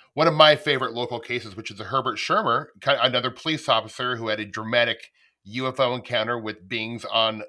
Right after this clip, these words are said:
the craft, but it ruined his life. I mean, he was literally run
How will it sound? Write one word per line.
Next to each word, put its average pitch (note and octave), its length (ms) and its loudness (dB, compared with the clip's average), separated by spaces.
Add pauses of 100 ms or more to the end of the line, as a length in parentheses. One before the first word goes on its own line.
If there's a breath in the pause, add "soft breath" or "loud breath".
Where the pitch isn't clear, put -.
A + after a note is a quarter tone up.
(100)
the G#2 380 -2 (100)
craft, G#2+ 460 -4 (500 soft breath)
but D#3+ 240 6
it F3 160 2
ruined B2 480 0
his G2+ 220 -6
life. A2 400 -6
I C3 60 -6
mean, B2+ 160 -4
he D3+ 120 -2
was B2 180 -6
literally C3+ 380 -4
run A#2 540 0